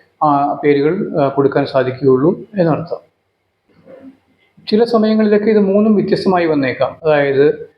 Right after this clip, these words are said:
രാശിയുടെ അധിപതി ഒന്ന്, ആഴ്ചയുടെ അധിപതി ഒന്ന്, തീയതിയുടെ അധിപതി വേറൊന്ന്, ഇങ്ങനെയൊക്കെ വരാം. ഇങ്ങനെയൊക്കെ വന്നാലും അതിലേതെങ്കിലും ഒന്ന് സ്വീകരിക്കുക എന്നുള്ളതല്ലാതെ,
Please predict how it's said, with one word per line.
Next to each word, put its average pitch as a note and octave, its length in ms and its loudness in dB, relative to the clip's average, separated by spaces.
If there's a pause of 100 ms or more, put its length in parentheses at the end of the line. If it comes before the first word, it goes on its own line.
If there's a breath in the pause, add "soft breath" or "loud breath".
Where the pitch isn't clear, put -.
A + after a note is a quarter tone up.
(180)
രാശിയുടെ D#3 560 2
അധിപതി C3+ 340 2
ഒന്ന്, C3+ 600 -2 (300)
ആഴ്ചയുടെ D3 460 2
അധിപതി C3+ 360 0
ഒന്ന്, C3 500 0 (140)
തീയതിയുടെ E3+ 440 2
അധിപതി C3+ 320 2
വേറൊന്ന്, C3 640 0
ഇങ്ങനെയൊക്കെ E3+ 360 0
വരാം. B2 240 2 (260 loud breath)
ഇങ്ങനെയൊക്കെ A3 400 0
വന്നാലും F#3 460 -2
അതിലേതെങ്കിലും F#3+ 560 2
ഒന്ന് G#3+ 160 0
സ്വീകരിക്കുക F#3+ 500 0
എന്നുള്ളതല്ലാതെ, F3 800 2